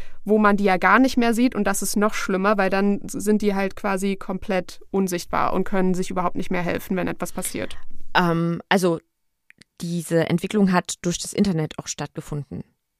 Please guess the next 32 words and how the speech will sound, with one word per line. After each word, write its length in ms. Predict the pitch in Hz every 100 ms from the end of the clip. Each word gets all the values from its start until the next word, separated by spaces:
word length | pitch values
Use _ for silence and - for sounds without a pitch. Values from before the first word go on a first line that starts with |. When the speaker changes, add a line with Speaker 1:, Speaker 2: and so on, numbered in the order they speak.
| _ -
Speaker 2:
Ne? 220 | 165 240 _
Also 220 | 175 -
sagt 260 | - 196 -
dann 60 | 202
immer, 140 | 185
„Ja, 180 | 202 214
dann 120 | 208
verlagert 380 | 196 180 185 214
sich 180 | 196 -
alles 200 | 202 -
ins 180 | 196
Internet.“ 340 | 202 196 165 -
Ja, 180 | 180 185
das 160 | 170
ist, 160 | 175 -
weil 100 | 165
es 140 | 165
das 100 | -
Internet 400 | - 175 156 147
gibt. 280 | - - - -
Das 160 | 170
hat 120 | 180
mit 140 | 185 180
dem 140 | 180
nordischen 380 | 175 185 214 185
Modell 340 | 170 160 165 -
einfach 300 | 170 180 170
gar 160 | 156 156
nichts 280 | 165 - -
zu 100 | -
tun. 280 | - 165 - - - - - - - -
Ähm, 440 | 175 170 165 160